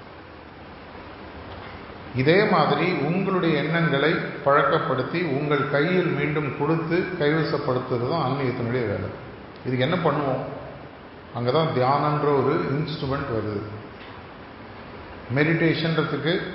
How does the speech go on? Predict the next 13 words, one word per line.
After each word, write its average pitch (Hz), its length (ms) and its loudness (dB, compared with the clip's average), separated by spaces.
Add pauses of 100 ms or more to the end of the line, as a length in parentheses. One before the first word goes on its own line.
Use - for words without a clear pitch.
பல 139 260 4 (360)
டெஃபினேஷன்ஸ் 160 720 0
இருக்கு. 131 640 -2
இதுல 135 120 4
ஒரு 131 220 4
முக்கியமான 185 580 2
டெஃபினேஷன், 135 680 -2 (1300)
ஒரே 165 280 6
ஒரு 190 160 4
எண்ணத்தை 151 640 0
தொடர்ச்சியாக 143 640 4
வைத்துக் 135 420 2
கொள்ளுதல். 107 420 -2